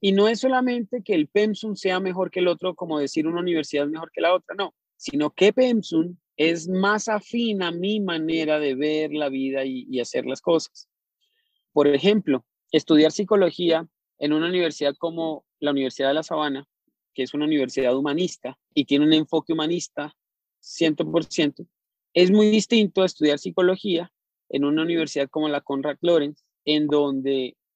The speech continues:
el tema ya va a otro, a, a, a otro punto, ya no son humanistas, sino, no, no estoy seguro si es conductistas eh, me da la impresión que puede ser conductismo. No estoy seguro. Como por ejemplo en el Bosque,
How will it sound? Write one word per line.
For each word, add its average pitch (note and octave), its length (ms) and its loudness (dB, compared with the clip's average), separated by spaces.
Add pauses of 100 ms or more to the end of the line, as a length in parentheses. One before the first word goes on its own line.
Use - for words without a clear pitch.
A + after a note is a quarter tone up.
(120)
el C3 180 -4
tema D3+ 300 -2
ya D3+ 200 2
va D#3 300 2
a D#3+ 60 -2
otro, D3 480 -10
a, C3 60 -6
a, - 20 -6
a B2+ 400 -6
otro C3+ 220 -6
punto, F3 380 -2
ya B2+ 160 0
no C#3 160 -2
son D#3 200 0
humanistas, E3 540 2
sino, C#3 380 -4 (300)
no, D3 240 6
no D#3+ 140 8
estoy E3 240 4
seguro E3+ 400 6
si D3 180 4
es C#3 120 4
conductistas F#3 1200 0 (480)
eh, C3+ 580 2
me C#3 80 -2
da C#3+ 60 0
la D#3+ 60 -2
impresión E3 300 -8
que D3+ 40 -10
puede D#3 120 -2
ser D#3 120 0
conductismo. D3+ 540 0 (440)
No D3+ 320 2
estoy D#3+ 220 -4
seguro. C#3+ 400 -4 (240)
Como F3+ 260 2
por D#3+ 120 -2
ejemplo D#3 320 -6
en F#3 80 -4
el D#3+ 100 -4
Bosque, G#3+ 380 -2